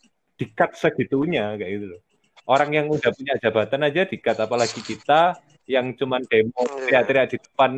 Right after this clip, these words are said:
Speaker 1: bawa pamflet dan lain sebagainya gitu.
Speaker 2: <laughs>
Speaker 1: Nah, itu. Jadi yang, yang
Speaker 2: Cuma
Speaker 1: pertama
Speaker 2: remah-remah.
Speaker 1: yaitu, eh, ada permasalahan tentang, eh, komunikasi publik dari pihak pemerintah.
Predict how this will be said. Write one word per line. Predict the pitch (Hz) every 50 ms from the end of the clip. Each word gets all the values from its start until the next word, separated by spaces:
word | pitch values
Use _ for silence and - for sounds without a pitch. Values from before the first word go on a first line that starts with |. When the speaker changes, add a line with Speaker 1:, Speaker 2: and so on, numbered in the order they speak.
| 131 123 117
Speaker 1:
bawa | 117 110 113 117 -
pamflet | - 127 123 120 - - 127 127 - -
dan | 110 104 110
lain | 110
sebagainya | 101 104 107 113 135 156 156 139 123 123 120 113
gitu. | 104 98 107 101 - _ _ _ - - - -
Speaker 2:
<laughs> | - - - 403 - - - - - 480 - - - - _ _ _ _ _ _ - 415 - - - _ _ _ - - - - _ _ _ _ _ _ _ _ _ _ _ -
Speaker 1:
Nah, | 113 117 113 117
itu. | 127 160 156 - 135 127 127 120 - _ - -
Jadi | - 117 110 147 165 180 175 - - 370 349 - - - 330 - 320 -
yang, | 123 131 123 127 127 120 - - - - - -
yang | - 127
Speaker 2:
Cuma | 123 135 117
Speaker 1:
pertama | 151 139 127 147 139
Speaker 2:
remah-remah. | 135 143 143 147 151
Speaker 1:
yaitu, | 147 - -
eh, | - 104 107 107 104 104 104 104 - - _ -
ada | 110 113 - - 117 107 104 104 104 101 98 -
permasalahan | _ - 117 123 127 123 120 - 123 110 107 101 98 120 139 143
tentang, | 127 123 117 117 110 127 123 120 113 107 107 - _ _ _ _ _ _ _ -
eh, | 117 113 110 107
komunikasi | - - 120 120 123 123 127 117 - - - - 113
publik | - 120 - - - 113 -
dari | - 104 101 104
pihak | - 107 104 98 -
pemerintah. | 104 101 101 98 95 92 90 - 98 104 117 139 147